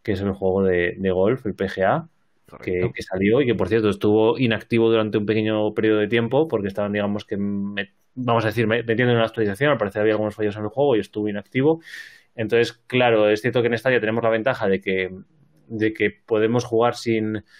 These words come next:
Speaker 1: sin meter problemas con las actualizaciones, pero también es verdad que en un momento dado, si el desarrollador ve que hay un problema, directamente quita el juego, aunque nunca quien lo haya comprado no lo perderá,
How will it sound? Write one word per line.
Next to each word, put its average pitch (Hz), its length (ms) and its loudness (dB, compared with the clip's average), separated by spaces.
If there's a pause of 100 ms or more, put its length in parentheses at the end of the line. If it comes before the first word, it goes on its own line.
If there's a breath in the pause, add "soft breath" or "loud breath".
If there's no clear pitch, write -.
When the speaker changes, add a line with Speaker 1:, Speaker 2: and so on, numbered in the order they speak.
Speaker 1:
sin 120 180 -4
meter 117 520 2
problemas 117 340 0
con 120 80 -2
las 110 60 -4
actualizaciones, 120 580 -2
pero 117 140 -2
también 107 200 0
es 107 100 -2
verdad 113 220 0
que 107 60 -4
en 107 60 -4
un 107 60 -4
momento 110 240 -2
dado, 117 220 4
si 98 400 -6
el 98 120 -4
desarrollador 98 540 -2
ve 117 100 0
que 117 80 0
hay 117 40 2
un 113 80 -2
problema, 117 380 0
directamente 117 520 0
quita 107 200 -4
el 104 60 0
juego, 143 340 2
aunque 95 220 -10
nunca 98 360 -4
quien 101 140 -16
lo 98 60 -6
haya 101 100 -4
comprado 101 280 -6
no 101 60 -8
lo 104 80 -8
perderá, 107 420 -2